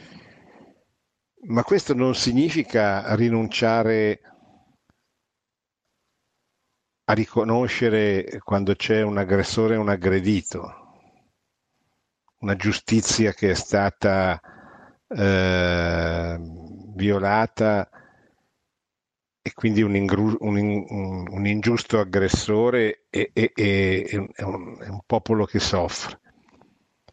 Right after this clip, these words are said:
Così come non bisogna mai ricordare che, eh, la guerra è una conseguenza del peccato e il peccato consiste nel rifiuto di Dio.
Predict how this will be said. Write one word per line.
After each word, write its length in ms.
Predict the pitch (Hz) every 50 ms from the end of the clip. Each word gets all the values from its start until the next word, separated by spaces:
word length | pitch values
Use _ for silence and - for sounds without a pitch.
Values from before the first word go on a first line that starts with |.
| _ _ - - - _ _ _ _ _ _
Così 400 | - 208 220 202 - 160 190 208
come 380 | - - 165 196 208 180 165
non 160 | 147 147 139 131
bisogna 340 | 143 135 170 196 165 147
mai 240 | 143 160 180 170 143
ricordare 840 | 127 135 123 - - 147 147 135 127 120 123 151 165 156 139 117 -
che, 680 | - - 123 127 139 139 135 127 117 113 104 - - _ _ _ _
eh, 400 | - - 64 - - - - - - - _ _ _ _ _ _ -
la 180 | 131 113 113
guerra 720 | 110 107 113 127 127 135 139 135 139 151 160 147 123 110
è 60 | 110
una 180 | 117 123 123 117
conseguenza 800 | - - 110 - - - 113 98 98 110 113 113 107 - - 135
del 200 | 117 98 90 -
peccato 840 | - - 92 - _ - 107 104 98 85 - - - - - - - - - - - - - _ _ _ - - - _ _ _ - _ _ _ _ _ _ _ _ - - - _ _ _ _
e 100 | - 131
il 140 | 120 104 -
peccato 640 | - - - - _ - 113 117 123 - - 170 151
consiste 800 | - - 110 107 98 - - - 107 98 - - - 127 123 110
nel 960 | 101 95 95 98 98 95 98 95 95 92 90 90 87 85 85 82 82 85 87
rifiuto 500 | 95 95 - - 104 98 101 - - 117
di 180 | 101 92 87 85
Dio. 460 | 92 101 101 95 78 65 - - _